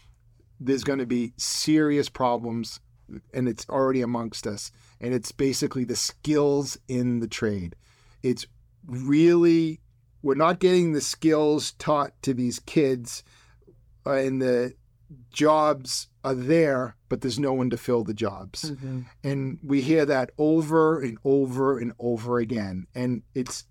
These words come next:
Speaker 1: getting critical at this point. I said earlier in the podcast, prior one to this, that I'm fifty-five years old. I am the average age of an electrician.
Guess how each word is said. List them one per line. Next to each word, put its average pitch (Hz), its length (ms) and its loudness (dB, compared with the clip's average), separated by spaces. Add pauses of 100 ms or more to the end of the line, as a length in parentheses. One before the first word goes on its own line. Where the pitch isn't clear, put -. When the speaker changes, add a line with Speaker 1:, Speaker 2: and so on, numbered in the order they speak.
(160)
Speaker 1:
getting 143 560 2
critical 120 600 -4
at 107 120 -10
this 131 180 0
point. 139 420 -4 (460)
I 123 80 -6
said 135 240 -2
earlier 135 420 2
in 127 120 0
the 120 100 -2
podcast, 135 760 -2 (120)
prior 131 340 -2
one 127 180 -2
to 120 60 -4
this, 151 200 0
that 123 260 -2
I'm 117 160 -4
fifty-five 113 580 -2
years 107 200 -2
old. 127 260 2 (1600)
I 143 240 2
am 139 540 0
the 135 200 -4
average 135 480 0
age 113 540 -6 (100)
of 120 120 -6
an 127 60 0
electrician. 123 720 -4